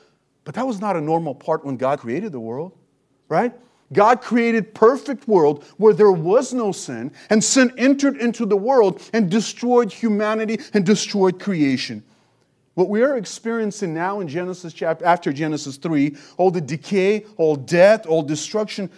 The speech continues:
it is part of this broken world. And in order for God to deal with the problem of sin, he has to send a Savior. Pain and sufferings of this life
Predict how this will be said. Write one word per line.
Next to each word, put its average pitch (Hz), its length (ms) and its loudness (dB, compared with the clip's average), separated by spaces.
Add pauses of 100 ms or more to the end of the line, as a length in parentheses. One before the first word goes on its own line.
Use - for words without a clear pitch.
(120)
it 202 100 4
is 226 160 -2
part 226 340 2
of 160 240 -4
this 208 300 0
broken 185 720 0
world. 170 440 0 (220)
And 202 80 2
in 196 140 0
order 247 300 4
for 220 300 4
God 226 480 0
to 214 120 -8
deal 208 320 -2
with 202 160 0
the 190 80 0
problem 185 560 2 (400)
of 139 100 -8
sin, 139 580 -2 (540)
he - 140 -2
has 175 180 2
to 156 100 -12
send 135 460 -6 (500)
a 135 80 -12
Savior. 123 520 -6 (1800)
Pain 190 240 -2
and 180 100 -4
sufferings 185 460 -4
of 135 140 -8
this 170 240 -10
life 131 400 -6